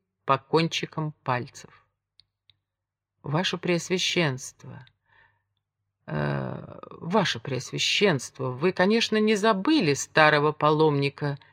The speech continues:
Диего». Овод вдруг затянул старческим голосом. «Я несчастный грешник».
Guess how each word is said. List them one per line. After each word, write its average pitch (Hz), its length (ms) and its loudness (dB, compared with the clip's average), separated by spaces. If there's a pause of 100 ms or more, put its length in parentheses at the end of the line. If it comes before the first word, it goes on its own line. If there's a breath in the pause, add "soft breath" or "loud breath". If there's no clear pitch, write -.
(120)
Диего». 135 760 0 (1080)
Овод 170 320 6
вдруг 165 540 0
затянул 165 580 0
старческим 170 840 -2
голосом. 131 720 -4 (600)
«Я 143 280 6
несчастный 180 880 0
грешник». 175 1040 -4